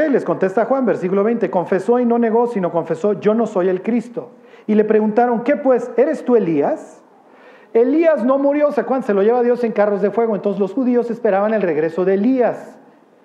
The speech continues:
Elías Tisbita, el profeta este. Entonces les dice Juan, "No. ¿Eres tú Elías?" Dijo, "No soy."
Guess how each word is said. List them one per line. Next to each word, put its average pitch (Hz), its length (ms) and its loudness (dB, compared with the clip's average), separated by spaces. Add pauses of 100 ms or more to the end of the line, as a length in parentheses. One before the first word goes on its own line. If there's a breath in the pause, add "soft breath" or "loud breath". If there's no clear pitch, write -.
(400 soft breath)
Elías 208 320 0
Tisbita, 226 500 -2
el 170 80 -4
profeta 202 460 -2
este. 208 240 -4
Entonces 170 380 -2
les 214 140 2
dice 233 400 -2
Juan, 269 360 -2
"No. 269 600 0 (1700 soft breath)
¿Eres 269 240 2
tú 269 100 0
Elías?" 196 440 0
Dijo, 202 500 -2
"No 175 220 -2
soy." 269 380 -2